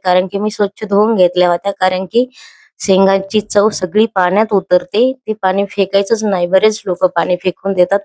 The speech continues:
पण मी फेकत नाही कारण की सगळी चव तर पाण्यातच जाते. तर आता तुम्ही बघू शकता किती मस्त आपल्या शेंगा झाल्या आहेत.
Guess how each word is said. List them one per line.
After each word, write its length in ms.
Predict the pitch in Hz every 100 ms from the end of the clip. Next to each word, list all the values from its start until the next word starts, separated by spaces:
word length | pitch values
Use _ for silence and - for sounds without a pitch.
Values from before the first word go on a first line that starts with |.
| -
पण 80 |
मी 120 | 247 262
फेकत 400 | 247 220 196 185
नाही 160 | 170 160 - - _
कारण 220 | - 190 196
की 120 | 226
सगळी 340 | - 202 220
चव 240 | 220 214 202
तर 140 | 220
पाण्यातच 500 | 214 226 233 226 233 -
जाते. 340 | 190 185 190 196 _ _ _ _ _ _
तर 200 | 185 185
आता 380 | 190 190 - 180
तुम्ही 180 | 202 208
बघू 200 | 196 196
शकता 280 | 202 196 202
किती 240 | 202 208
मस्त 440 | 202 196 196 - 196
आपल्या 300 | 185 190 190
शेंगा 440 | - 180 185 185
झाल्या 360 | 185 180 180 185
आहेत. 260 | 185 196